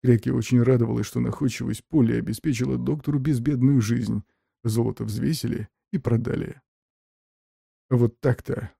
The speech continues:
радостно приговаривала Кряки, — «кто бы мог подумать, что это приключение принесет нам счастье?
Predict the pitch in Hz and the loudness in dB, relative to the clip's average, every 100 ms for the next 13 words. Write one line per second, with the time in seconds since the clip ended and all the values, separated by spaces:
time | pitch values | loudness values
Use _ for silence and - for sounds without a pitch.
0 | _ _ 131 120 110 123 110 117 120 120 | _ _ 2 2 0 -4 -2 0 0 0
1 | - 131 110 135 113 - 98 - _ - | -2 -4 -2 0 0 -2 -10 -12 _ -2
2 | 151 143 139 - 135 147 123 - 123 113 | 0 2 0 -2 -2 2 2 2 -4 -4
3 | - 113 120 113 - 147 110 110 113 113 | -2 -4 -2 -4 0 2 2 2 -2 -4
4 | 151 127 131 131 - - 113 - - 107 | -4 -4 -2 -2 -2 -2 -2 -2 -6 -6